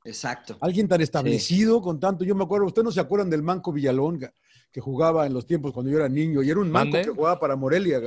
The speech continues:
Speaker 2: no,
Speaker 1: Sí,
Speaker 2: no,
Speaker 1: sí,
Speaker 2: no.
Speaker 1: yo lo, yo lo he escuchado, evidentemente,
Speaker 2: Sí.
Speaker 1: porque era muy sonado en Morelia, ¿no?
Speaker 2: Exacto, exacto, exacto, eh, un espectáculo, ¿no? Y, y, o sea,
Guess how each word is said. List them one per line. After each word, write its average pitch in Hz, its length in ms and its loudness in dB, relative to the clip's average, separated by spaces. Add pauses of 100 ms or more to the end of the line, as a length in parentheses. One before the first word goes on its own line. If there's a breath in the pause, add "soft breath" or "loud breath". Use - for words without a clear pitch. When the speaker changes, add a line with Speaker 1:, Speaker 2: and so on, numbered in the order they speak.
(140)
Speaker 2:
no, 185 220 -8
Speaker 1:
Sí, 170 100 -2
Speaker 2:
no, 180 60 2
Speaker 1:
sí, 165 100 -4
Speaker 2:
no. 180 60 -4
Speaker 1:
yo 180 120 6
lo, 190 140 8
yo 156 160 2
lo 185 80 4
he - 20 0
escuchado, 175 420 2
evidentemente, 147 480 2
Speaker 2:
Sí. 175 40 0
Speaker 1:
porque 233 240 2
era 123 160 4
muy 131 160 4
sonado 135 400 4
en 127 80 0
Morelia, 135 380 4
¿no? 101 60 0
Speaker 2:
Exacto, 180 520 0
exacto, 180 440 0
exacto, 139 520 -2
eh, 135 240 -8
un 170 140 -8
espectáculo, 160 680 -6
¿no? 160 220 -8
Y, 165 60 -8
y, 117 520 -16
o 135 80 -12
sea, 135 220 -10